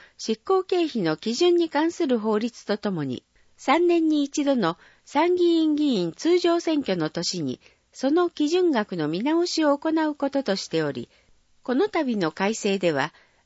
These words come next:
最近における物価の変動、また、令和元年十月の消費税増税に影響のあった公営単価が引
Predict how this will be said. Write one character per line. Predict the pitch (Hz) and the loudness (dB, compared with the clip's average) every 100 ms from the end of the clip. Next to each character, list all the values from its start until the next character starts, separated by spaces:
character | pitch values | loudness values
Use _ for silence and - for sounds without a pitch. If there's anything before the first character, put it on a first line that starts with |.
| _ | _
最 | 277 370 | -2 -2
近 | 392 392 | 0 2
に | 370 | 2
お | 370 | 0
け | - 349 | -2 0
る | 254 | 0
物 | 180 180 | 0 -4
価 | - 311 | -2 0
の | 302 | 0
変 | 247 226 202 | 0 -2 0
動、 | 175 156 - - | 0 0 -2 -8
ま | 190 | -4
た、 | 175 190 - _ _ _ | -2 -4 -8 _ _ _
令 | 262 339 | 2 4
和 | 277 240 | 2 0
元 | 247 214 | -2 0
年 | 170 147 113 | -2 -2 -2
十 | 214 311 | 0 2
月 | 294 285 233 | 0 -2 -2
の | 208 - - _ | -4 -4 -16 _
消 | - 339 | -2 -2
費 | 359 370 311 | 0 0 2
税 | 190 156 | 4 4
増 | 190 285 | 4 0
税 | 311 311 285 | 0 0 0
に | 262 226 _ | 0 -4 _
影 | 233 285 | -2 -2
響 | 311 302 | 0 0
の | 277 277 | 0 -2
あ | |
っ | - - | -4 -4
た | 170 180 - _ _ - | -4 -4 -14 _ _ -4
公 | 311 370 | 0 2
営 | 370 370 | 2 0
単 | 349 311 | 0 -2
価 | - 175 | -2 -2
が | |
引 | 151 | -2